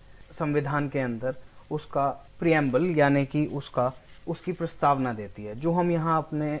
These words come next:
screen पर देख रहे हैं वह भारत का संविधान जो हमारी मुख्य कानूनी किताब है उसके प्रथम पृष्ठ की तस्वीर है, उसके मूल प्रति की तस्वीर है। यह तस्वीर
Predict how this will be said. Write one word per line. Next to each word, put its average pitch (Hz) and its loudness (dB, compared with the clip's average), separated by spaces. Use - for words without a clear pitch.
screen 160 0
पर 143 2
देख 127 -2
रहे 131 -2
हैं 156 -2
वह 160 2
भारत 156 2
का 175 4
संविधान 131 -4
जो 139 2
हमारी 127 2
मुख्य 139 -4
कानूनी 131 0
किताब 123 -2
है 139 -6
उसके - -8
प्रथम 170 -2
पृष्ठ 160 -6
की 143 -6
तस्वीर 131 -4
है, 120 -6
उसके 123 -8
मूल 135 -2
प्रति 139 -4
की 139 -4
तस्वीर 117 -6
है। 120 -10
यह 165 8
तस्वीर 175 0